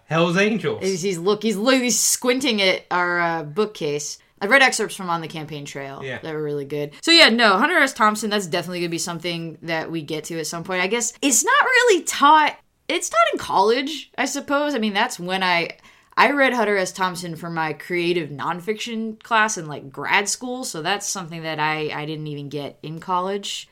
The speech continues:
Speaker 2: 'cause he's too fun. He's, they gotta save him. But yeah,
Speaker 1: There's
Speaker 2: we'll
Speaker 1: too many drugs.
Speaker 2: Too many drugs. Uh, we'll probably do that at some point. If you could go back in time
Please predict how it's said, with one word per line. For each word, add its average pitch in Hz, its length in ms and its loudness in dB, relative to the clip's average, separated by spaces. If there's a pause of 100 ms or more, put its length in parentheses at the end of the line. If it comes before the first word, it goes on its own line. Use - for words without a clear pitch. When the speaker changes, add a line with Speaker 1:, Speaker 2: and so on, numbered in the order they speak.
Speaker 2:
'cause 185 200 -4
he's 196 140 -6
too - 160 -8
fun. 214 560 -4
He's, 165 240 -10
they 185 200 -4
gotta 185 180 0
save 180 320 -2
him. - 200 -16 (680)
But - 100 -16 (380)
yeah, 277 120 0
Speaker 1:
There's 170 80 4
Speaker 2:
we'll 180 100 2
Speaker 1:
too 185 80 2
many 139 200 0
drugs. 113 680 -2
Speaker 2:
Too 214 160 0
many 170 220 -4
drugs. 135 500 -12
Uh, 165 180 0
we'll 180 120 -2
probably 202 260 2
do 147 160 -6
that 147 140 -10
at - 100 -14
some - 180 -14
point. - 220 -14 (460)
If 196 120 0
you 294 120 2
could 320 200 4
go 269 200 4
back 285 260 2
in 247 80 -4
time 185 560 0